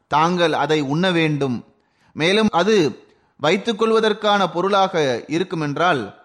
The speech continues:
நீங்கள் அதை வைத்துக்கொள்ள வேண்டும் என்பதே எனது விருப்பமாக இருந்தது" என்று கூறுவார்கள். இதனை கேட்டு பெருமானார் ஸல்லல்லாஹு அலைஹி வஸல்லம் அவர்கள் சிரித்தார்கள்.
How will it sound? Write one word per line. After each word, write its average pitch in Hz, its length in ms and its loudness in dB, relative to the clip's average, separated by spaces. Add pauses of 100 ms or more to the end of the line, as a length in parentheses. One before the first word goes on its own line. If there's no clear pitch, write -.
(260)
நீங்கள் 185 440 0
அதை 156 320 0
வைத்துக்கொள்ள 202 560 -2
வேண்டும் 190 580 -2 (120)
என்பதே 185 580 2
எனது 160 300 0
விருப்பமாக 180 640 -2
இருந்தது" 175 520 0
என்று 151 240 -2
கூறுவார்கள். 123 800 -2 (520)
இதனை 139 320 -4
கேட்டு 135 360 -4
பெருமானார் 156 580 -2
ஸல்லல்லாஹு 143 460 0
அலைஹி 131 180 -4
வஸல்லம் 127 220 -4
அவர்கள் 120 480 -4 (360)
சிரித்தார்கள். 143 880 0